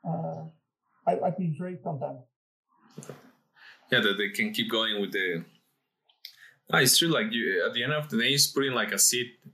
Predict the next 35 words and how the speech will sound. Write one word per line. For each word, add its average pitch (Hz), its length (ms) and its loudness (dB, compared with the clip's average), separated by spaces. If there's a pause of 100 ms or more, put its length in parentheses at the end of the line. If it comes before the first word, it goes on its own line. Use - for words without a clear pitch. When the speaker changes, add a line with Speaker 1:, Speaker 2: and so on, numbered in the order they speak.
Speaker 2:
in 98 460 -4 (100)
the - 140 -8
people, 101 380 -2
and 95 380 -6 (760)
it's - 420 0
up - 160 -2
to 110 120 -2
them 101 360 0
and 98 440 -6
up - 200 -2
to 101 80 2
each 95 200 2
one 95 300 0 (720)
how 101 60 4
much - 300 4
they 110 80 4
wanna 101 260 0
grow 101 260 -4
in 101 120 -6
that, 95 260 -4 (100)
in 95 120 -2
that - 160 -2
term. 104 240 -2
Like, - 200 -2
uh, 52 260 -4 (1080)
for 110 100 6
me, 117 120 8
the, 127 300 2
the 113 80 -4
brilliant 127 360 -2
thing 127 220 -2
is 123 180 2 (200)
that, 107 160 2
uh, - 1080 -4
uh, 101 520 2